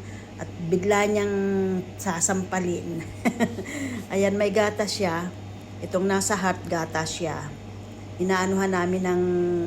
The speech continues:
ano, nagchuchupon siya, guys, yung maliit na kuting. Yung kuting pinag-, pinagchuchupon namin kasi wala pang isang buwan, hiniwalay na sa nanay. Ayan.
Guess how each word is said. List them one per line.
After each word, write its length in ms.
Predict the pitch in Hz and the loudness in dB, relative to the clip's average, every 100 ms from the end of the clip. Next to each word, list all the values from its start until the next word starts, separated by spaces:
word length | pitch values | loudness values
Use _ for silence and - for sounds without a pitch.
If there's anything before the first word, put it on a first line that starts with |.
| 170 | -2
ano, 260 | 185 202 202 175 | -2 -2 -4 -4
nagchuchupon 640 | 202 190 220 220 233 226 226 | -2 2 2 2 4 4 4
siya, 320 | 233 220 214 196 | 4 2 2 0
guys, 320 | 208 214 208 | 2 2 0
yung 140 | 196 | 0
maliit 340 | 196 196 196 196 | 2 0 0 2
na 480 | 190 185 180 180 180 - - - - - - | 2 4 2 2 0 -4 -12 -14 -14 -10 -6
kuting. 560 | 190 196 190 202 196 190 - - - - - - 180 | 0 2 2 0 -2 -6 -12 -12 -12 -12 -12 -8 -4
Yung 160 | 185 | -2
kuting 400 | 190 185 190 190 | -2 0 2 2
pinag-, 400 | - 180 175 165 - - - | 0 0 0 0 -8 -14 -4
pinagchuchupon 720 | 190 190 180 196 - 180 190 180 | 0 0 0 -2 -2 -4 0 2
namin 400 | 170 170 170 165 | 2 0 -2 -2
kasi 400 | 175 175 190 170 | -2 0 0 2
wala 240 | 170 170 170 | 2 0 0
pang 240 | 175 175 147 | -2 0 0
isang 240 | 175 180 | -2 -2
buwan, 240 | 165 151 151 | 0 -2 -2
hiniwalay 560 | 165 180 175 175 175 170 | 0 4 4 4 2 2
na 100 | 175 | 0
sa 160 | 180 170 | 0 0
nanay. 480 | 160 156 156 160 160 160 - - - - - - - - | -2 -2 -2 -2 -2 -6 -10 -12 -14 -12 -12 -12 -12 -10
Ayan. 560 | 135 143 - - - | -8 -6 -8 -8 -10